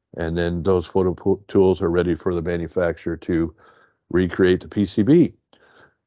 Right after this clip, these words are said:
So if you're in the mood for doing some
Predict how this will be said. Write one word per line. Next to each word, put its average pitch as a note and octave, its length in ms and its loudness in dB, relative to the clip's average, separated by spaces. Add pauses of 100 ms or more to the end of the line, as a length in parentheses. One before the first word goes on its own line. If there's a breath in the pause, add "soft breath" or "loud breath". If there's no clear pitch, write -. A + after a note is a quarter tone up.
(160)
So C#3 180 6
if C#3+ 160 0
you're F#3+ 240 6
in D#3+ 440 -2
the C#3+ 60 -2
mood D#3+ 400 2
for C3+ 440 4 (100)
doing D#3+ 380 -2
some B2+ 420 -6